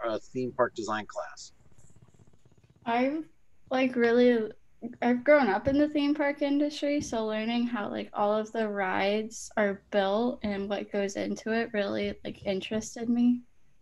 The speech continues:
Speaker 1: Okay, so you wanna see how the sausage is made.
Speaker 2: Yeah.
Speaker 1: <laughs> Uh, then you get sick of the sausage. All right, Jack's back.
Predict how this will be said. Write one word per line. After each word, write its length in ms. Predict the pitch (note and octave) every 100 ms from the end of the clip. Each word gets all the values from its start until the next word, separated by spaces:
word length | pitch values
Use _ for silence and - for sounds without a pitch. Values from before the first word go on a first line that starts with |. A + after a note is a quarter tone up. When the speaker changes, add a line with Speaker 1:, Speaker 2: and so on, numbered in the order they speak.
| - -
Speaker 1:
Okay, 360 | - - A#2+ F3 -
so 120 | C#3+
you 80 | C3+
wanna 180 | C3 B2
see 140 | D#3
how 100 | C3
the 80 | A#2
sausage 460 | D3 C3+ - A2
is 120 | G#2+ G#2
made. 440 | A#2 G2 D#2 - - - -
Speaker 2:
Yeah. 300 | G#3 G3 F3 D#3
Speaker 1:
<laughs> 40 | F3 - - - - - - - - G3+ - - - B2+ C#3 -
Uh, 840 | - E2 E2+ D#2+ D#2 E2 D2+ C2+ C#2+ B2
then 120 | A#2+
you 60 |
get 160 | A2+ -
sick 140 | F#2+
of 60 | A2+
the 40 |
sausage. 420 | G#2+ G#2 F#2+ F#2 E3
All 100 | F#3
right, 140 | -
Jack's 320 | E3 - -
back. 400 | - B3+ D4+ -